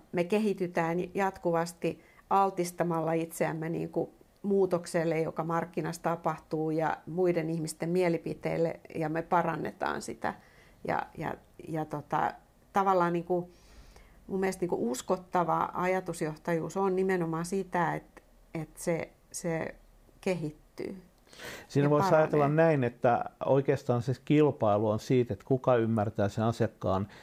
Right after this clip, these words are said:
Speaker 2: voisi sanoa, sisällöllisen tarpeen parhaiten.
Speaker 1: Mm.
Speaker 2: Elikkä, ää, mihin kysymyksiin se asiakas hakee vastausta.
Speaker 1: Mm.
Speaker 2: Ja nyt mä en tarkoita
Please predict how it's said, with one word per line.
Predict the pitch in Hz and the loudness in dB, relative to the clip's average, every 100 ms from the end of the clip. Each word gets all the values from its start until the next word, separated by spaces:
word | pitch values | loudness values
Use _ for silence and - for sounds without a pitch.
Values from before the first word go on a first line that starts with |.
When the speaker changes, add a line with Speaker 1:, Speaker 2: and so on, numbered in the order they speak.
| - - _ | -20 -20 _
Speaker 2:
voisi | 107 - | -4 -2
sanoa, | 107 104 - | -2 -2 -8
sisällöllisen | - 131 131 107 101 113 | -2 0 2 0 -2 -2
tarpeen | 107 101 107 - 104 | 2 2 2 -2 -4
parhaiten. | 101 101 107 - - 120 - 104 - | 0 2 0 -4 -6 -4 -4 -4 -4
Speaker 1:
Mm. | 233 247 254 262 - - - - | -4 -2 -2 -2 -8 -20 -10 0
Speaker 2:
Elikkä, | 113 113 117 113 113 107 - - _ - - | 2 2 0 2 2 0 -6 -20 _ -18 -6
ää, | - 107 101 101 - _ _ | 0 2 4 0 -4 _ _
mihin | 107 135 170 185 143 | 0 6 8 8 6
kysymyksiin | 123 123 120 113 107 110 - 98 98 | 4 2 4 2 2 -2 -4 -2 -2
se | - | 0
asiakas | 101 101 104 95 - | -2 0 -2 -4 -6
hakee | - - 98 95 | -8 -4 -2 2
vastausta. | 95 - - - 214 220 | 0 -2 -6 -2 -2 0
Speaker 1:
Mm. | |
Speaker 2:
Ja | 98 | 0
nyt | 110 - | 0 0
mä | 107 | -2
en | |
tarkoita | 107 104 104 92 | 2 0 0 -6